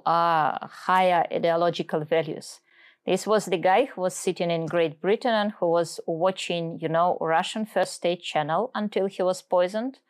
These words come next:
uh, by his, uh, countrymen, uh, and he was saying things like, "Krym nash." Uh, <laughs> so this was a typical example of, uh, Putin's, uh, Secret Service guy,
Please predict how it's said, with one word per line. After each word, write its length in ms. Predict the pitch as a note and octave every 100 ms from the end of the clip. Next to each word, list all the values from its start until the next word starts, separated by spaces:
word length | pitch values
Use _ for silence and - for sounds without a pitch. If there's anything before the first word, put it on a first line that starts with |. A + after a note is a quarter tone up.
| - - - - - -
uh, 220 | E3+ E3
by 180 | E3 E3+
his, 540 | - E3 - - -
uh, 140 | E3+ D#3
countrymen, 880 | E3 F3+ - G#3+ G#3+ G#3+ G#3+ G#3+
uh, 160 | G#3 G3+ - _ _ -
and 160 | F3+ G3+
he 140 | B3
was 160 | G#3 G#3+
saying 260 | A#3 G#3
things 320 | A#3 G3+ G3+ G3
like, 340 | E3+ - -
"Krym 360 | - A#3+ B3 A3+
nash." 480 | G#3 - - - - _ _ _ _ - - - - -
Uh, 220 | F3 E3 E3 - - -
<laughs> 340 | - C#4 B3 A3
so 280 | - G#3 A#3+
this 260 | B3+ B3
was 140 | A#3 A3
a 60 |
typical 600 | G#3+ A3 A#3+ B3 - G#3+
example 760 | G3 F3 G3 G#3 - F#3+ F3 -
of, 260 | E3 E3 E3 -
uh, 300 | F3 E3 D#3+ D#3+ -
Putin's, 640 | F#3+ G3 F#3 F3+ E3 - F3
uh, 140 | D#3+
Secret 500 | - - F3+ F#3 F3
Service 440 | - F3 D#3+ D#3+
guy, 420 | E3 D#3 D3+ F#3